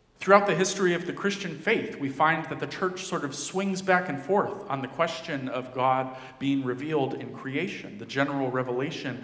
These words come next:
which is common to all who live on the earth. On the one hand, creation points us so clearly to the God who created all things, but on the other hand, our natural fallenness leads us quickly to worship the creation rather than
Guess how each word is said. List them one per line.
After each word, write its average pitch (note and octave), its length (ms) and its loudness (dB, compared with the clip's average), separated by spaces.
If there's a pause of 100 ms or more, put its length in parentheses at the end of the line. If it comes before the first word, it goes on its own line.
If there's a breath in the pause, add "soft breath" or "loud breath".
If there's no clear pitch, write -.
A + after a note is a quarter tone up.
(200 loud breath)
which B2 120 -6
is A#2 120 -6
common D3+ 480 2
to B2+ 180 -4
all D3 220 8
who C#3 160 -2
live C#3+ 360 0
on B2 140 -6
the B2 140 -6
earth. F3 260 -2 (400 loud breath)
On D3+ 100 4
the D#3 60 4
one F#3+ 200 8
hand, F#3 340 4
creation F3+ 440 2
points G3+ 300 -2
us E3 100 -4
so F#3 200 4
clearly F#3 640 -2 (300 loud breath)
to E3+ 100 -2
the D3+ 80 -2
God F3 440 8
who D#3 180 -2
created D#3 340 -2
all C#3+ 140 6 (100)
things, G#3 300 -2
but D#3+ 120 2
on E3 120 4
the D#3+ 120 0
other A#3 280 4
hand, C3 260 -6 (460 loud breath)
our D#3 160 6
natural E3 400 4
fallenness D#3+ 720 2
leads F#3+ 300 -6
us D#3 140 -4
quickly F#3+ 600 -6 (260 loud breath)
to D#3+ 120 -4
worship D3+ 560 -2
the C#3+ 60 -8
creation - 760 -6 (560 soft breath)
rather C3 300 0
than A2+ 400 -8